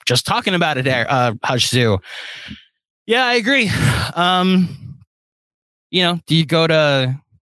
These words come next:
like, he, that lineup was working. That it was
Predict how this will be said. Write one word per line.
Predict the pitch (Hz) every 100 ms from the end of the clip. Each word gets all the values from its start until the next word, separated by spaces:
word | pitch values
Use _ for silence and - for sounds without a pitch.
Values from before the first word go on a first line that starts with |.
| -
like, | 160 131 123
he, | 151 175
that | 190 190
lineup | 208 214 156
was | 135 160 131
working. | 139 151 165 160 160
That | - 143
it | 139 135
was | 143 147 143 123 -